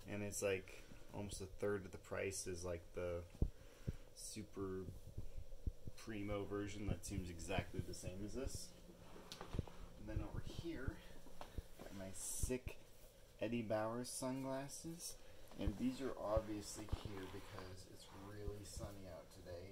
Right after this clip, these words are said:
If you look up, if you look up, if you look up, really see the sun. It's just, like, really intense right now, so you gotta wear sunglasses. Like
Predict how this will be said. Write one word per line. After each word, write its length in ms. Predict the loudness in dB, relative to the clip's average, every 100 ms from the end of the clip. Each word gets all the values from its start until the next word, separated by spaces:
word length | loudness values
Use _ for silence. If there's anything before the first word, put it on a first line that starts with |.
| -4
If 1300 | -4 -4 -12 -12 -12 -12 -12 -12 -10 -10 -10 -2 -2
you 20 |
look 160 | -2 -2
up, 200 | -2 -2 -10 -10 -12 -12 -12 -14 -14 -14 -16 -16 -16 -14 -14 -14 -12 -10 -10
if 60 | -8
you 60 | -8
look 180 | -6 -4
up, 120 | -6 -6 -14 -14 -14 -14 -14 -12 -10 -10 -14 -12 -10 -8 -6 -6
if 180 | -6 -8
you 80 | -8 -8 -8 -6
look 80 | -6
up, 120 | -4 -4 -6 -6 -8 -8 -8 -6 -4 -4 -4 -4 -6 -4 -2
really 160 | 2 2
see 280 | 2 -4 -4
the 60 | -6
sun. 500 | -4 0 4 4 4 2 0 0 -2 -4 -10 -8 -8 -8 -10 -12
It's 80 | -10
just, 140 | -6 0
like, 160 | 0 0 -2
really 220 | -2 -2
intense 500 | -4 -4 -4 -6 -6
right 180 | -8 -8
now, 180 | -8 -8 -10
so 160 | -10 -12
you 100 | -14 -10
gotta 220 | -4 -2
wear 200 | -2 -4 -4
sunglasses. 800 | -4 0 2 2 0 0 0 -2 -2 -2 -4 -4 -4 -6 -6
Like 160 | -6 -4